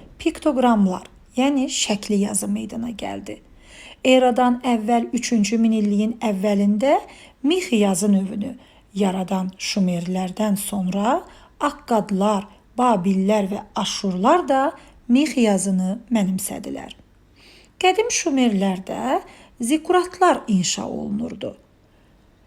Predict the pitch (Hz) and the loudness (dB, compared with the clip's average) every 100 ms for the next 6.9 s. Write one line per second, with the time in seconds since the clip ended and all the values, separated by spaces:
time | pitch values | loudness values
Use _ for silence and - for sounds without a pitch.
0 | _ 240 262 294 285 262 254 226 262 294 | _ 4 4 4 4 2 0 0 -2 -2
1 | - 233 - 233 247 269 247 220 220 220 | -4 -4 0 0 2 2 2 2 0 -2
2 | 247 254 214 196 - 214 220 226 - - | -2 0 0 -2 -2 0 0 0 -4 -14
3 | - - - - - 233 220 214 196 240 | -20 -20 -20 -10 0 2 4 2 2 2
4 | - - - 285 302 208 196 - 190 202 | 0 -6 0 4 4 2 0 -2 -2 -2
5 | 202 226 240 202 196 240 226 190 185 202 | -2 -2 0 0 0 0 0 0 0 0
6 | 185 202 - - 196 190 208 320 | 0 -4 -6 -10 -8 -4 0 0